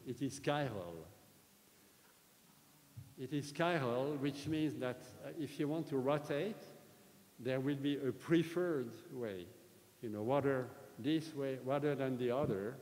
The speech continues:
uh, because of chirality. And this is the secret, you know, of their rotary motor, chirality. Yes. Yeah,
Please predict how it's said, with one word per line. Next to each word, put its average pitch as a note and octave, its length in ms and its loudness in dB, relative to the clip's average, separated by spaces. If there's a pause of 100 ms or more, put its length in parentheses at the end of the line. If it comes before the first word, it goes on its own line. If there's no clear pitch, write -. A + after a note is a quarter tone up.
(600)
uh, A#2 140 -6
because C3 320 -2
of A#2+ 180 -2
chirality. G#2 680 -4 (480)
And G#2+ 140 -6
this A#2 180 -4
is A#2 120 -4
the G#2 120 -4
secret, G#2+ 440 -8 (200)
you A2+ 80 -12
know, F#2+ 200 -8
of F#2+ 140 -12
their G2+ 160 -6
rotary G#2+ 440 -4
motor, F2 460 -12
chirality. G2 680 -6 (720)
Yes. - 500 -16 (180)
Yeah, A2 60 -18